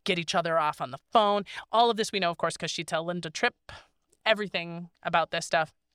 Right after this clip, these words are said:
And that was the one where she felt so special because he came on her dress. She didn't know it at the time. In fact, she went out for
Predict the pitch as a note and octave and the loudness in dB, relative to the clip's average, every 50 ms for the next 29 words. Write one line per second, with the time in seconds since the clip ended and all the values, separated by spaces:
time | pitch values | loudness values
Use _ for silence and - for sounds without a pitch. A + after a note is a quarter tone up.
0 | _ _ _ _ _ - E3+ E3+ F3 F#3 G3 F#3+ A3 G3+ F3 G3 F#3 F3+ F3 F3 | _ _ _ _ _ -8 -6 -2 0 0 0 0 -2 -4 -4 -4 -4 -2 -4 -4
1 | D#3+ - - F3 - D#3+ D3+ - - F#3+ G#3+ G#3 - E3 E3 - D#3+ E3 D3+ D3+ | -6 -8 -10 -8 -8 -8 -8 -6 -4 -4 -4 -2 -2 -4 -4 -4 -8 -10 -12 -14
2 | D3 D3 - - - E3 D#3 D#3 D#3 D#3 - D#3 D3 D#3 - - - - - - | -16 -16 -18 -16 -14 -12 -10 -10 -10 -10 -10 -10 -10 -10 -12 -14 -12 -12 -12 -12
3 | - - - - F#3 - E4+ F4+ G4 F#4 D#4+ B3+ A3+ A#3+ C4+ D4+ E4+ E4+ C#4 B3 | -16 -18 -10 -6 0 2 2 4 2 2 0 -2 0 2 2 4 4 2 0 -2
4 | - - - D#3+ C#3+ C#3+ F3+ G#3 G#3+ D4+ C#4+ - - - D#4+ D#4+ D#4+ D#4 C#4+ - | -6 -6 -4 -4 -2 -2 -2 0 0 0 0 0 -2 -2 0 2 2 2 0 -2
5 | - D4 B3+ | -4 -6 -8